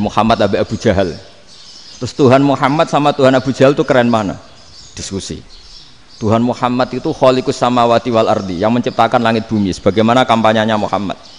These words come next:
Ya mereka masih jangkar je-, bilang Muhammad. "Kalau Tuhan kita, ya berhala itu yang kita bikin, yang kadang rusak, yang kadang kudanan, terus lemutan, terus pokoknya terus diskusi." Ketoknya kok bener pengirane Muhammad.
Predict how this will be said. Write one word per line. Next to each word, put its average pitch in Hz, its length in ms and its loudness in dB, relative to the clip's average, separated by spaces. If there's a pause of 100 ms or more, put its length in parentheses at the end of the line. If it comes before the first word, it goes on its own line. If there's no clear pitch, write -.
(360)
Ya 110 80 4
mereka 131 240 6
masih 165 240 2
jangkar 123 400 2
je-, 123 80 0 (160)
bilang 127 240 6
Muhammad. 127 400 0 (640)
"Kalau 127 160 4
Tuhan 135 320 2
kita, 170 320 0 (560)
ya 101 80 0
berhala 110 400 4
itu 131 240 4
yang 110 80 4
kita 110 320 4
bikin, 117 400 2
yang 107 80 2
kadang 107 320 0
rusak, 110 480 -2
yang 107 80 0
kadang 107 320 0
kudanan, 104 560 -2
terus 104 320 -8 (400)
lemutan, 110 480 -2 (160)
terus - 80 -6
pokoknya 120 320 -6
terus - 80 -12
diskusi." - 400 -16 (880)
Ketoknya 107 400 -2
kok - 80 -10
bener 107 160 0
pengirane 107 400 2
Muhammad. 101 400 -4